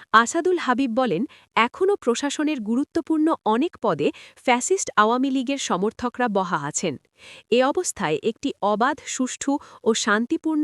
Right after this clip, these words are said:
নির্বাচন নিশ্চিত করতে সবাইকে সজাগ থাকতে হবে। একই সঙ্গে নির্বাচন কমিশনকে আরও কঠোর নজরদারি বাড়ানোর আহ্বান জানান তিনি, যাতে কোনো ষড়যন্ত্রের মাধ্যমে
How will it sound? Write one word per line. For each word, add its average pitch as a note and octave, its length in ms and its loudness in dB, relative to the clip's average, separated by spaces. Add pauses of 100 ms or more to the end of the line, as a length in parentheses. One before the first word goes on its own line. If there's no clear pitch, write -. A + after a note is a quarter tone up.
নির্বাচন A#3 560 0
নিশ্চিত A3 400 -2
করতে F3+ 320 -2 (280)
সবাইকে C#4 520 0
সজাগ A3 420 0
থাকতে E3+ 300 -8
হবে। D#3+ 260 0 (680)
একই C4+ 260 4
সঙ্গে E3 380 -2 (280)
নির্বাচন C4+ 520 2
কমিশনকে D4 580 -2 (140)
আরও A3 320 2
কঠোর C4 380 0
নজরদারি A3 560 0
বাড়ানোর G3+ 520 2
আহ্বান G#3 400 0
জানান D#3 340 -2
তিনি, E3+ 280 -2 (460)
যাতে C4+ 320 2
কোনো D4 260 2
ষড়যন্ত্রের B3+ 680 0
মাধ্যমে A3 460 0